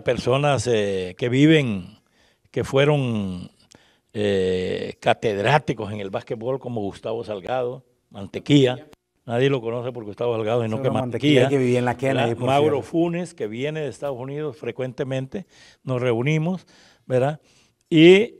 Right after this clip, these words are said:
Speaker 1: ya, eh, entrenadores de aquella época, eh, son muy pocos. Está Panchi Calix ahí en, en San Pedro Sula, ¿verdad? Está, mm, Roger Aguilera, padre,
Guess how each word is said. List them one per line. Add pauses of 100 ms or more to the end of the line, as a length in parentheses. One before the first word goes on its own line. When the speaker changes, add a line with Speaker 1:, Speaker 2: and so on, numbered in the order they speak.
Speaker 1:
ya,
eh,
entrenadores
de
aquella
época,
eh,
son
muy
pocos. (260)
Está
Panchi
Calix
ahí (180)
en,
en
San
Pedro
Sula, (400)
¿verdad?
Está,
mm, (360)
Roger
Aguilera, (280)
padre,